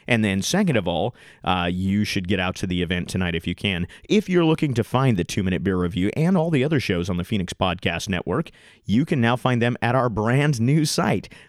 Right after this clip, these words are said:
That's phoenix the rise dot com slash podcast. Very excited about that. It's gonna be a one-stop shop where you can find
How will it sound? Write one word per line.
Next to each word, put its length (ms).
That's 320
phoenix 520
the 160
rise 580
dot 260
com 460
slash 480
podcast. 720
Very 320
excited 400
about 220
that. 200
It's 120
gonna 160
be 60
a 80
one-stop 440
shop 300
where 80
you 100
can 160
find 240